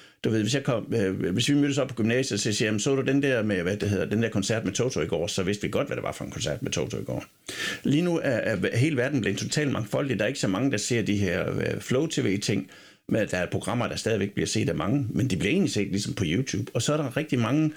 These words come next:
som laver nogle kanaler, som er utrolig smalle, men som har med et emne at gøre, som man egentlig har savnet at se i fjernsynet, øh, før i tiden, ikke? Øh, og, øh, jeg har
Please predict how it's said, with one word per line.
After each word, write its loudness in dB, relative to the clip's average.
som 2
laver 2
nogle -2
kanaler, 0
som -2
er 0
utrolig 0
smalle, 0
men 0
som -2
har -2
med 2
et -2
emne 2
at -2
gøre, 0
som -2
man -2
egentlig 2
har -2
savnet 0
at -2
se -2
i -4
fjernsynet, -4
øh, 0
før 0
i -2
tiden, 2
ikke? -2
Øh, 0
og, 2
øh, 2
jeg 4
har 0